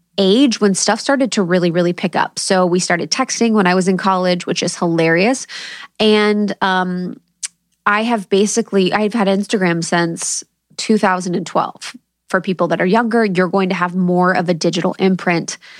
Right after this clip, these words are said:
that exists, and you're going to have more of a need for a digital life edit. But every single person, if you are on the internet, you can do a digital life edit. And this doesn't only include your, uh,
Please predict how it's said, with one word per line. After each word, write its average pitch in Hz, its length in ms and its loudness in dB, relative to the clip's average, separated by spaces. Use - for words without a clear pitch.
that 170 200 2
exists, 185 680 0
and 190 200 2
you're 190 140 4
going 254 240 0
to 262 40 2
have 202 240 0
more 180 600 2
of 180 140 0
a 180 80 0
need 170 320 -2
for 165 200 -2
a 147 40 0
digital 165 380 -2
life 151 280 -2
edit. - 220 -2
But 269 200 2
every 220 180 0
single 214 200 -2
person, 190 360 0
if 185 120 -4
you 175 120 4
are 170 100 4
on 175 120 0
the 175 80 0
internet, 170 380 0
you 190 180 4
can 185 240 0
do 165 460 2
a 180 100 2
digital 165 360 0
life - 260 0
edit. - 260 -2
And 190 80 0
this 185 120 0
doesn't 208 240 0
only 185 200 0
include 175 540 2
your, 165 720 2
uh, - 340 -2